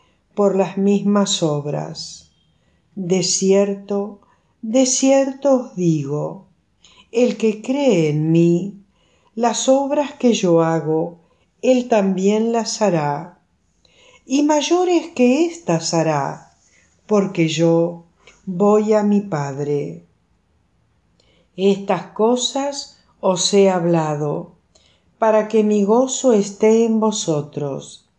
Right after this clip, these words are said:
y vuestro gozo sea cumplido. Ahora leeré los pasajes correlativos del libro de texto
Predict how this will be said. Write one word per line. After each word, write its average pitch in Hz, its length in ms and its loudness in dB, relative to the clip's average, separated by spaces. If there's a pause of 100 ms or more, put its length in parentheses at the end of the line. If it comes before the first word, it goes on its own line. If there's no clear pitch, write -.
(360)
y 196 160 4
vuestro 240 560 0
gozo 160 800 -2 (520)
sea 202 640 0
cumplido. 151 920 -4 (2250)
Ahora 254 500 2
leeré 165 840 2 (420)
los 214 200 0
pasajes 214 640 -2
correlativos 190 1000 0
del 175 220 2
libro 220 400 2
de 214 120 2
texto 170 760 -2